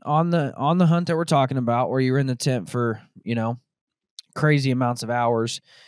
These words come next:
You posted a picture and you could see all the clothes hanging around you. Um, and I saw that picture posted on a forum,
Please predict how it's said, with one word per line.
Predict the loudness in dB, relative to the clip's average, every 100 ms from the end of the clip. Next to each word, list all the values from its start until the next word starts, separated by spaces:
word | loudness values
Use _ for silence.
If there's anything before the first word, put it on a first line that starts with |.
| _
You | -2
posted | 4 4 4 0
a |
picture | 2 0 2 0
and | 0
you | -2
could | -4
see | -4 0
all | 2 2
the | 0
clothes | 2 2 4 2
hanging | -2 -6 -6 -6 -6
around | -2 0 0 -4 -8 -10
you. | -12 -14 _ _ _ _ _ _ 2
Um, | 4 6 4 2 0 -6 -12 _ _ 2
and | 4
I | 4
saw | 2 4 4
that | 2 2
picture | 0 2 -2
posted | 0 0 0 -2
on | -2
a | -2
forum, | -2 0 0 -4